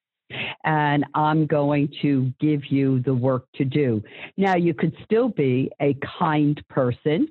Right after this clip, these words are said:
You could still be reasonably respectful and caring about the employees reporting to you, but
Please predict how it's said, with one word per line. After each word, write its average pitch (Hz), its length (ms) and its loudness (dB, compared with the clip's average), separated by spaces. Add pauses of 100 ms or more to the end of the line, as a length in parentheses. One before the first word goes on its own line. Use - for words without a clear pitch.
You 147 220 0
could 139 360 -2
still 165 220 2
be 151 300 0
reasonably 147 880 0
respectful 143 1120 -2 (100)
and 127 560 2 (120)
caring 165 400 2 (520)
about 156 440 0
the 147 160 2
employees 143 680 0
reporting 156 800 0
to 143 60 0
you, 131 420 2 (580)
but 175 300 0